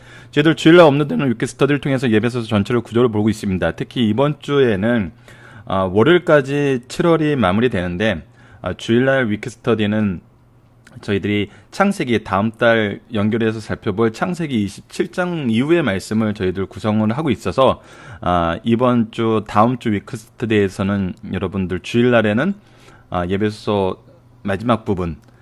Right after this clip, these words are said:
예, 그 시 주일날 업로드되고 월요일날 위크 스터디가 업로드되는 것으로 이제 변경이 되었습니다. 그 부분 좀 양해해서 봐주시고요.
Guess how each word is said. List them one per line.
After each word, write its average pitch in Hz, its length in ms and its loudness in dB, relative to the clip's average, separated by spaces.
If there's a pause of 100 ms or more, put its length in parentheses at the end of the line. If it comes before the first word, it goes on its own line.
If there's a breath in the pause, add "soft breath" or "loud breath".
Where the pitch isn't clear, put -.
(260 soft breath)
예, 78 320 -6 (840)
그 - 100 -14 (1160)
시 127 320 -6
주일날 117 300 4
업로드되고 107 640 2
월요일날 120 640 2
위크 98 220 -8
스터디가 113 640 0
업로드되는 95 920 -2
것으로 117 360 0
이제 98 160 -2 (200)
변경이 104 320 -2
되었습니다. 107 520 -4 (280 loud breath)
그 107 120 -6
부분 101 280 -6
좀 104 180 -2
양해해서 104 380 -2
봐주시고요. 104 640 -4